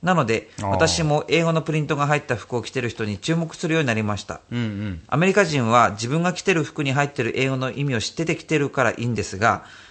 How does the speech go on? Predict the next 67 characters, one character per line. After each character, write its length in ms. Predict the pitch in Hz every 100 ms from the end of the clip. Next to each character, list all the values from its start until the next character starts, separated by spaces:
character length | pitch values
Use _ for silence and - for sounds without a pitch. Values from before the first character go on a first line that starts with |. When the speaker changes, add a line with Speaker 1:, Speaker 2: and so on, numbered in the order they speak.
| -
Speaker 1:
日 80 | 131
本 180 | 175 190
人 180 | 190 175
が 100 | 127
着 100 | -
て 100 | 139
る 80 |
服 200 | 110 -
に 140 | 117 104
と 180 | - 147
ん 80 |
で 80 | 185
も 100 | 202
な 120 | 202
い 40 | 208
こ 80 | 175
と 100 | 123
が 60 |
書 100 | 147
い 40 | 139
て 80 | 127
る、 200 | - - _ _ -
書 100 | 165
い 60 |
て 80 | 147
る 80 | 107
時 200 | 110 107
が 140 | 104
あ 40 | 127
る 60 |
の 120 | 107
で 80 | 101
面 160 | 101 123
白 220 | 165 147
い 20 |
で 120 | 104
す。 220 | 82 - _ _ _ _ _ _ - - - - -
全 360 | 180 214 196
然 380 | - 208 202 160 -
ク 240 | - 208
ー 40 | 180
ル 120 | 143
じ 80 | 120
ゃ 60 |
な 120 | 135 139
い 60 |
人 220 | 127 117
が、 260 | 120 147 - - _ -
ク 180 | 220 208
ー 40 |
ル 240 | 120 - - _ _ _ _ _ -
Speaker 2:
う 40 | 95
ん。 200 | 80 67
Speaker 1:
と 120 | 185
か 80 | 143
書 160 | - 127
か 100 | 156
れ 100 | 147
て 120 | 123
る 240 | 107 -
服 240 | - - 135
着 120 | -
て 120 | 135
た 140 | 107 98
り、 260 | 104 - _
Speaker 2:
う 60 | 95
ん。 160 | 87